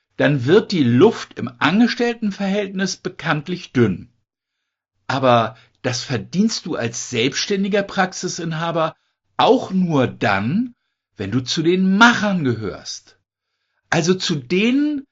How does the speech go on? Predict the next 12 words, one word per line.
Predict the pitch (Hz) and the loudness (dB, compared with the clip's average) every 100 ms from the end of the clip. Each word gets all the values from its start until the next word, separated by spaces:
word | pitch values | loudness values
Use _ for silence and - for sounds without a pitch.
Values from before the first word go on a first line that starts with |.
| _ _ - | _ _ -4
die | 185 | -4
für | - 214 | -4 -6
ihr | - 170 156 139 | 0 0 0 0
wirtschaftliches | 226 - 220 226 - 214 185 196 147 | -2 0 -4 -4 -6 -6 -4 -4 -2
Wohl | 160 196 202 | 0 0 0
und | 143 131 117 | -2 -2 -2
Wehe | 160 208 254 262 _ _ - | -2 0 -2 -4 _ _ 2
nicht | 214 262 - | 6 6 4
die | 220 139 | -4 -4
G | 151 147 | 2 2
O | 120 | 2
E, | 123 175 220 240 | 2 2 2 0